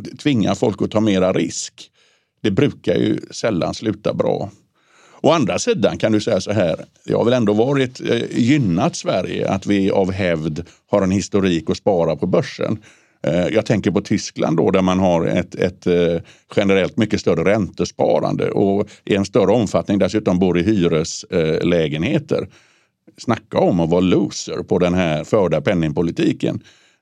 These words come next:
eh, där så att säga börserna har rusat och även priset på bostäder och så vidare. Så att utifrån det perspektivet har väl svenska hushåll klarat sig bättre. Och hushållens balansräkning,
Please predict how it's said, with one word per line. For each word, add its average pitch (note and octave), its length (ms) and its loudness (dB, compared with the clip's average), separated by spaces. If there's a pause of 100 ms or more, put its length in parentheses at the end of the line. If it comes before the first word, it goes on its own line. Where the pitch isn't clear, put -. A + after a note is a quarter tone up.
eh, E2+ 580 0
där F2+ 280 2
så F#2 120 -2
att F2+ 100 -2
säga E2 460 0 (560)
börserna F2 500 -2
har F2 580 0 (300)
rusat D#2 640 -2
och D#2+ 460 -2
även - 400 -2
priset E2+ 580 -4
på D#2+ 200 -2
bostäder D#2+ 600 -2
och D2 80 -2
så - 80 -8
vidare. D#2 360 -4
Så - 120 -4
att F2 140 -4 (280)
utifrån A2+ 400 2
det A2 200 2
perspektivet E3+ 720 -2
har G2 100 0
väl F#2 100 2
svenska F#2+ 320 -2
hushåll F#2 400 -2
klarat - 300 -2
sig - 100 -10
bättre. - 400 -4 (580)
Och F#2 240 2 (640)
hushållens B2+ 560 0
balansräkning, - 1000 -2